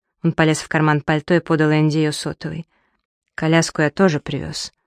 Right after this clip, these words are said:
«Отлично». «Энди, я не могу даже сказать тебе, как». «Так и не надо. К чему копаться в свежей ране?» Энди закашлялась. Горло отекло и саднило.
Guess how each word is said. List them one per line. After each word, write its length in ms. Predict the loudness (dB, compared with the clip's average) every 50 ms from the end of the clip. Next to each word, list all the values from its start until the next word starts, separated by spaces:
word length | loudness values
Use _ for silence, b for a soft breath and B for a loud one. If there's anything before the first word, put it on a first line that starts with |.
| _ _ _ _ -6
«Отлично». 640 | -4 -2 0 0 0 0 -2 -4 -10 -10 -12 _ _ _ _ _ _ _ _ _ _ _ _ _ _ _ _ _ _ -4
«Энди, 260 | 0 2 2 4 4
я 100 | 4 4
не 100 | 4 6
могу 220 | 4 4 4 2
даже 220 | 2 2 0 0 -2
сказать 520 | -4 -4 -4 -4 0 2 2 2 2 2
тебе, 280 | -2 -6 -6 -6 -6 -6
как». 400 | -4 -4 -4 -4 -4 -6 -12 -20 _ _ _ _ _ _
«Так 200 | -6 -4 2 6
и 20 | 8
не 120 | 8 8
надо. 360 | 8 8 6 2 0 -4 -6 -10 _ _ _ _
К 100 | -12 0
чему 220 | 4 6 8 8
копаться 440 | 8 6 4 4 2 2 2 0 -4
в 60 | -4
свежей 380 | -2 0 2 2 2 4 2 2
ране?» 320 | 2 0 -4 -6 -6 -8 -10 _ _ _ _ _ _ _ _
Энди 220 | 4 4 4 4 4
закашлялась. 840 | 2 0 -2 0 -2 -4 -4 -6 -6 -8 -8 -8 -8 -8 -8 -10 _ _ _ _ _
Горло 340 | 2 4 4 6 6 4 4
отекло 400 | 2 0 -2 -4 0 2 2 2
и 60 | 2
саднило. 560 | 2 0 0 -2 -2 -2 -4 -6 -6 -8 -10